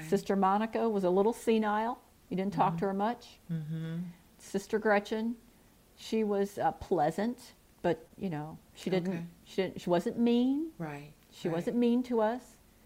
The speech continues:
Speaker 2: Right.
Speaker 1: But she didn't talk to us much either. You
Speaker 2: Mm-hmm.
Speaker 1: know, she was just kinda there, doing busy work. You know, she's probably the one who told my mother, "You can't talk to your daughter because it will upset her."
Speaker 2: Mm-hmm. Okay.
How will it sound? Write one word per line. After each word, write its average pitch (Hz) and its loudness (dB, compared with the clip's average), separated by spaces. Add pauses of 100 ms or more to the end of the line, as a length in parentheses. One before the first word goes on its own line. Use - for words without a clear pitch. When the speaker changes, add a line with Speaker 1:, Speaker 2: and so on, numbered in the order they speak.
(240)
Speaker 2:
Right. 151 -14
Speaker 1:
But 170 0
she - -14
didn't 254 -2
talk - -4
to 170 -6
us - -10
much 165 -6
either. 53 -8 (240)
You 151 -10
Speaker 2:
Mm-hmm. - -10
Speaker 1:
know, 151 -12
she - -4
was 196 -2
just 202 -6
kinda 196 -2
there, 120 -4 (920)
doing 190 2
busy 165 0
work. 113 -6
You - -8
know, 67 -14 (1900)
she's - 0
probably 233 4
the 190 4
one 190 2
who 185 0
told 180 0
my 175 -2
mother, 175 0
"You 151 -2
can't 160 -6
talk 165 -4
to 170 -4
your 151 -2
daughter 151 -4
because - -10
it - -6
will 151 -6
upset - -8
her." 156 -10
Speaker 2:
Mm-hmm. 139 -12
Okay. 139 -14